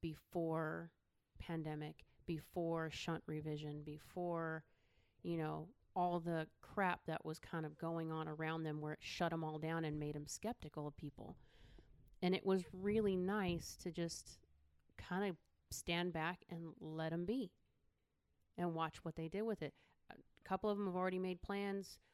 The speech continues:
Joe's made plans to go with her friend and do two or three things that they've already got lined up in their head. Fia's, uh, just asked this morning, "Hey, since we're not really gonna do anything for Halloween, can I go hang out at my friend's house? They're gonna watch scary movies and hand out candy."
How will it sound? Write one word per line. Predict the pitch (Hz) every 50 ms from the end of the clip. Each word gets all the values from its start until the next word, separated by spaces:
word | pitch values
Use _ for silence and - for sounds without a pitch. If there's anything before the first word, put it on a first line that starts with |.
| _ _ _ _ _ _ _ _ _ _ _ _ _ _ - - - _ _ _ -
Joe's | - 175 170 180 180 175
made | 185 180 185 -
plans | - - 180 175 175 180 170 -
to | - 175
go | - 165 160 156
with | 151 147 -
her | - 196 185
friend | - - 180 175 175 170 170 170 165 160
and | 151 147 151 151 156 156
do | 160 160 156 156 151
two | - - - 180
or | 170 160
three | - - - 180 180
things | 170 - 190 180 180 175 160
that | 160 -
they've | 160 160 160
already | 160 160 160 160
got | 160 - 156
lined | 160 165 165 165 160
up | 156 - -
in | 151 151
their | 151 151 147
head. | 151 180 180 180 175 175 165 170 - - - - - _ _ _ _ _ _ _ _
Fia's, | - 202 202 190 185 180 175 165 -
uh, | - - - - 165 160 160 156 - - 180
just | 170 180 175 - -
asked | 165 160 160 156 -
this | - 160 - - -
morning, | 180 185 185 185 185 175
"Hey, | 165 180 175 175 180 180
since | 170 - 175 160 - -
we're | 165 170 175 175
not | 180 170 -
really | 170 165 165 156
gonna | 156 156 151
do | 147 - 208 220
anything | 233 233 208 220 208
for | - 208
Halloween, | 190 196 196 190 185 190 185 180
can | - 175 170
I | 160
go | 151 156 151
hang | 143 151 165 160
out | 156 151 -
at | -
my | 151 147
friend's | 151 - - 185 185 185 175
house? | - 170 170 170 160
They're | - - 170
gonna | 165 160 156
watch | 151 156 156 -
scary | - - 165 165 160 160
movies | 160 165 165 165 165 147
and | 151 143
hand | 143 156 147 143
out | 143 - -
candy." | - - 202 196 196 185 185 180